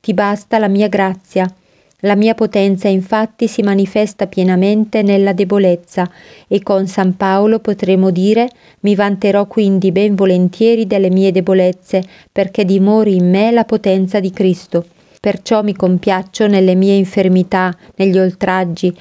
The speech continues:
nelle necessità, nelle persecuzioni, nelle angosce sofferte per Cristo. Quando sono debole è allora che sono forte, con la fortezza di Dio.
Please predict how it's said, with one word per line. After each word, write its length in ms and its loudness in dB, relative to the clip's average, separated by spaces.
nelle 300 2
necessità, 840 -2
nelle 280 2
persecuzioni, 1080 -2
nelle 260 2
angosce 580 0
sofferte 680 -4
per 220 -2
Cristo. 580 -4
Quando 480 0
sono 360 0
debole 640 0
è 120 -4
allora 520 2
che 140 -2
sono 280 0
forte, 640 -4
con 240 0
la 80 2
fortezza 680 -4
di 160 0
Dio. 380 0